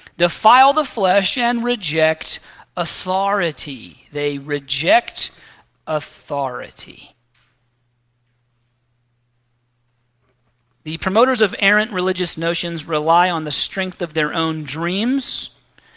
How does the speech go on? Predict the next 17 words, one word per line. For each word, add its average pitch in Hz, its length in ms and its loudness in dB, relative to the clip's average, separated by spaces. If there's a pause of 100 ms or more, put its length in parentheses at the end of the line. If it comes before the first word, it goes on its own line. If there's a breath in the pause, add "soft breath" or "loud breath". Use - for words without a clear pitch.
(160 soft breath)
their 165 220 0
own 175 260 -2
feelings, 226 1000 -2 (260 loud breath)
and 175 160 -4
their 175 180 0
own 190 420 -2 (260 loud breath)
special 170 840 0 (100)
revelations. 165 1200 -4 (1700)
In 175 180 -6
doing 247 320 0
so, 160 440 0
they 170 220 -4
reject 156 840 -2
the 175 240 -10
authority 180 1000 -2
of 151 200 -8
Scripture, 220 1120 -8